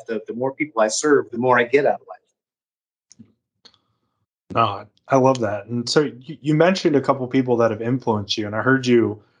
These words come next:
Speaker 2: earlier mention some, mention some other, uh, prominent authors and some great books. I heard you mention, like, Napoleon Hill, Think, R-, Think Rich, Grow Rich, and
Speaker 1: Yeah.
Speaker 2: um, I see that mentioned in some of the worksheets and other resources that you provide. So,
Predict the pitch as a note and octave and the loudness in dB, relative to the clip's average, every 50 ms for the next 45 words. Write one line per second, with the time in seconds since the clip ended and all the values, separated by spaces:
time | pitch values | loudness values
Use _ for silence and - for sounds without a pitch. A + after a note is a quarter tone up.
0 | _ _ - C3 C#3 C#3+ C#3 A#2+ A2+ G#2+ G#2 G#2 A2+ A2+ A2 A2 - - - - | _ _ 2 4 4 4 4 2 2 0 -2 -4 -4 -6 -6 -6 -6 -6 -6 -4
1 | A2+ G#2+ G#2+ G#2+ - _ - A#2 A#2 B2 - - A#2 G#2+ - A2+ A2 A#2 B2 B2+ | -6 -6 -8 -10 -14 _ -4 -4 -2 -2 -2 -4 -6 -6 -2 0 2 2 4 4
2 | A#2+ A2+ A2 G2+ G2+ A2 G2+ G2+ G2+ G2 F#2+ F#2+ - B2+ A#2 A#2 A2 G#2+ G2+ G2+ | 2 2 0 -2 -6 -10 -12 -12 -12 -12 -14 -4 0 2 2 2 0 -2 -6 -10
3 | G2+ G2+ A2 G#2+ - - A#2+ A#2 A#2 A2+ A2 A2 G#2 G2 - A2+ G#2+ - A#2 A2 | -8 -8 -8 -2 0 2 2 2 2 -2 -4 -6 -8 -8 -10 -10 -6 -4 -2 -2
4 | A2+ A2 - G#2 G#2 A2 A2+ - - - - - _ _ _ _ _ _ _ - | -2 -2 -2 -4 -4 -4 -4 -4 -6 -8 -8 -10 _ _ _ _ _ _ _ -2
5 | G#2 A#2 A#2+ A2+ A2 A2+ A2 A2 G#2+ G#2 - A2+ G#2 G#2 G#2 G2 - A2 G#2 - | 2 2 2 2 0 -2 -2 -2 -4 -4 -6 -6 -6 -8 -8 -8 -8 -8 -8 -6
6 | - A2+ G#2 - B2+ A#2 A#2 A2+ A2 G#2+ G2+ G2 A2+ G#2 A2 A#2 A#2+ A#2 - A2+ | -6 -6 -2 0 0 0 0 0 -4 -6 -6 -6 -6 -4 -4 -4 -6 -6 -6 -8
7 | A2 G#2+ - A2 G#2 - _ _ _ _ _ - - A#2 A2+ G#2+ - - G#2+ G#2 | -8 -8 -8 -10 -10 -10 _ _ _ _ _ 0 0 0 0 0 -2 -4 -4 -4
8 | - - - A2 G#2+ A2 A2 A2 A2 A#2 A2+ - - - - G#2 G2 G2 F#2+ F#2+ | -4 -2 0 0 0 0 -2 -2 -4 -4 -4 -4 -4 -4 -2 -2 -4 -4 -6 -10
9 | - - - - - - C3 C3 C3 B2+ A2+ A2+ G#2+ G#2+ G#2+ G#2 G#2+ A#2 - _ | -12 -16 -20 -16 -2 2 2 2 4 4 4 4 4 2 2 0 -4 -6 -10 _
10 | _ A#2+ A#2 B2+ B2+ - - E3+ E3+ D#3 D3 C#3 B2+ B2 B2+ C3+ C#3+ C#3 - - | _ -2 0 2 2 2 4 4 4 6 4 4 4 2 2 2 0 -2 -4 -4
11 | B2+ A#2 A#2 A2 A2+ A2+ A2+ A2 G#2+ G#2+ G#2 G#2 _ _ _ _ _ _ _ - | -4 -4 -4 -4 -4 -6 -6 -6 -8 -10 -12 -14 _ _ _ _ _ _ _ -2
12 | - C3+ C3 A#2+ A#2+ A2 A2+ A#2+ C3+ C3+ - - - B2+ A2+ A2 G#2+ - - A2+ | 0 2 2 2 2 2 2 2 2 0 -2 -6 -6 -4 -4 -6 -6 -8 -10 -10
13 | G#2 G#2+ A2 A2+ A2 G#2 G#2+ A2 B2+ B2 - A#2 G#2+ G#2 G#2 A2+ G#2+ G#2 A2 A2 | -8 -6 -6 -4 -4 -4 -2 -2 -4 -2 -2 -4 -4 -4 -6 -8 -10 -10 -8 -8
14 | A2 G#2+ - - G#2+ - G#2 A2 A#2 A2+ G#2+ G#2 G#2 - - B2 A#2 A#2 A#2 A2+ | -8 -6 -4 -4 -2 2 4 4 4 4 2 -2 -4 -2 0 2 2 2 2 0
15 | A2 A2 | -2 -6